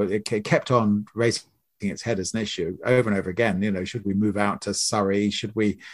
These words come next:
play at Stamford Bridge? Um, and you can see anyone who's not interested in football cannot see the logic of there being four clubs in this part of West London, you know, all with, um, uh, these fantastic grounds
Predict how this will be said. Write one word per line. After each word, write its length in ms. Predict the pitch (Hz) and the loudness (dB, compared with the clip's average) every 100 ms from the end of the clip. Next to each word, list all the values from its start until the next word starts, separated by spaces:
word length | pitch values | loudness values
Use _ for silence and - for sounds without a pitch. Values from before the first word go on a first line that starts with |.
| - - _ - | -20 -20 _ -6
play 220 | 113 110 | -2 0
at 100 | 98 | 0
Stamford 400 | - 113 101 98 | 2 0 2 -2
Bridge? 360 | 107 104 104 - - - - _ | 2 2 0 -6 -18 -20 -20 _
Um, 600 | 120 127 127 131 131 135 - | 4 6 6 6 4 0 2
and 220 | 185 214 | 4 4
you 60 | |
can 100 | 240 | 2
see 140 | - 320 | 6 8
anyone 220 | 254 208 | 10 10
who's 140 | 170 | 8
not 320 | 151 175 147 175 | 8 6 4 0
interested 300 | 139 - 131 | 0 0 -2
in 60 | |
football 520 | 127 - - 64 104 _ _ - | 6 4 4 -2 -2 _ _ -2
cannot 300 | 170 170 - | 2 2 4
see 140 | 160 | 6
the 80 | 139 | 8
logic 420 | 135 139 104 - - | 10 8 6 0 -2
of 280 | 107 104 101 | -2 0 2
there 200 | 117 104 | 2 6
being 480 | 127 113 110 107 - - - | 8 8 8 4 0 -20 -14
four 500 | - - 202 143 117 | -12 6 8 10 8
clubs 380 | 156 120 95 101 | 4 4 2 0
in 80 | |
this 160 | 98 101 | 2 2
part 240 | - 104 | 2 2
of 40 | 95 | 2
West 240 | 104 - | 0 0
London, 440 | 110 104 80 60 - - - | 0 0 -2 -6 -12 -18 -10
you 100 | - | -2
know, 160 | 104 101 | 2 4
all 180 | 113 110 | 4 4
with, 320 | 104 95 101 | 4 4 0
um, 460 | 101 101 95 95 - _ _ - | 2 2 0 -4 -8 _ _ -12
uh, 600 | - 95 98 98 95 98 95 | -6 -4 -2 -2 0 -2 -2
these 220 | 104 - _ | -4 -4 _
fantastic 640 | - - 98 107 - - - _ _ _ | -18 -8 -6 -4 -4 -4 -6 _ _ _
grounds 580 | 110 107 85 76 110 | -2 0 -2 -6 -6